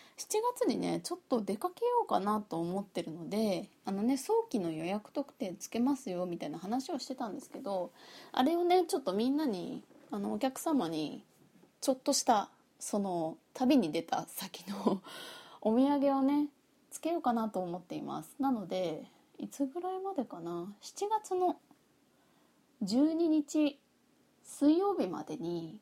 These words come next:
ご予約してくださった方には、ちょっとお土産をね、用意しようかなと思っています。まだどこにも宣伝出してないんですけど、ちょっと出演者の方に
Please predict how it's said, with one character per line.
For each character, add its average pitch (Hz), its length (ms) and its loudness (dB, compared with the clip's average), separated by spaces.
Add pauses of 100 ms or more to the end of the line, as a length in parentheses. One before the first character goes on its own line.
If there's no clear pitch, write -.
ご 190 140 -2
予 196 100 0
約 208 320 -2
し - 160 -10
て 247 260 2
く 254 120 -2
だ 294 120 2
さ 339 100 -2
っ 339 60 -6
た - 100 -4
方 190 200 -8
に 160 120 -8
は、 180 220 -4
ち 240 80 -6
ょ - 40 0
っ - 20 -10
と 208 140 -4
お 208 80 -2
土 226 100 -4
産 240 260 -2
を 240 40 -4
ね、 240 240 0
用 277 160 6
意 247 40 0
し - 140 -8
よ 202 80 -6
う - 40 -12
か 190 100 -6
な 185 140 -10
と - 200 -8
思 190 160 -2
っ 202 40 -10
て 190 120 -10
い 156 80 -6
ま - 200 -10
す。 - 100 -20 (580)
ま 339 120 4
だ 240 160 4
ど 180 140 -2
こ 226 120 -2
に 254 80 2
も 262 140 2
宣 262 200 0
伝 262 180 2
出 320 120 2
し 320 100 -14
て 190 100 -6
な 240 220 0
い 269 80 4
ん 233 80 0
で 175 120 -6
す - 80 -14
け 180 120 -12
ど、 226 280 -4
ち 220 100 -10
ょ - 20 -2
っ 240 40 -2
と 214 80 -2
出 - 220 -6
演 330 100 0
者 294 100 0
の 180 100 -4
方 156 240 -10
に 151 160 -6